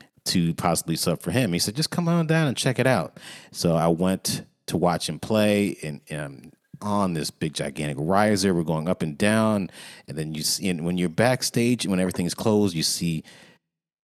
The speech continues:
and I said this on the podcast before, you see little people, you see animals, you see figure skate, you see people. I'm like, there's, there's this, a cacophony of stuff going around. But then when the curtain opens, it just, it all works.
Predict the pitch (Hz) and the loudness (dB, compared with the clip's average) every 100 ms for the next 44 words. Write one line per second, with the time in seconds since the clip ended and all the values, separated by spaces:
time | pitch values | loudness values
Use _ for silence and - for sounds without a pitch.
0 | _ 90 87 90 - 110 90 85 - 80 | _ -4 -2 0 0 0 0 -2 0 -2
1 | - 71 71 73 78 71 71 - - 73 | 0 -4 -4 -6 -2 -2 -2 -4 -6 -6
2 | 80 107 120 123 113 113 110 110 101 78 | -2 0 0 -2 -2 0 2 2 2 0
3 | - - - 117 131 117 104 104 92 82 | -2 -6 -8 -2 0 2 2 2 0 -2
4 | - - 71 - 143 123 - 113 110 98 | -6 -10 -12 -2 0 0 -2 0 2 0
5 | 107 - 110 95 87 - 113 110 101 113 | -2 -4 -4 -2 -4 -4 -2 -2 0 0
6 | 101 - 127 107 113 101 - - 98 - | 0 -2 -4 -2 -2 -2 -4 -6 -6 -2
7 | - 147 143 95 87 - - 175 - 85 | 0 0 0 2 2 2 2 0 2 0
8 | 85 104 151 127 98 - - - 85 92 | 2 4 4 4 0 -6 -12 -6 -2 0
9 | 90 - 160 180 98 98 90 87 87 - | -2 -2 0 0 2 2 2 -2 -2 -6
10 | - - - - - - _ 95 101 120 | -12 -20 -10 -4 -4 -4 _ 2 4 6
11 | 107 139 107 - - | 6 4 2 -2 -4